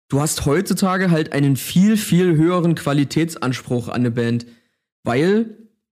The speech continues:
dadurch, dass alles so krass vernetzt ist, dadurch, dass jeder Zugriff auf jeden Song auf der ganzen Welt hat,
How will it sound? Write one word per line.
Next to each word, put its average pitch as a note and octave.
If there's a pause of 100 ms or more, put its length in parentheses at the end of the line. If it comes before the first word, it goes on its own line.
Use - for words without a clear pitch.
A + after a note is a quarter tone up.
(160)
dadurch, E3+
dass D#3+
alles E3
so F3+
krass F3
vernetzt D#3+
ist, D#3
dadurch, D#3
dass D#3+ (200)
jeder E3
Zugriff E3+
auf D3
jeden F3+
Song E3+
auf D3
der D3
ganzen D3+
Welt D#3+
hat, E3+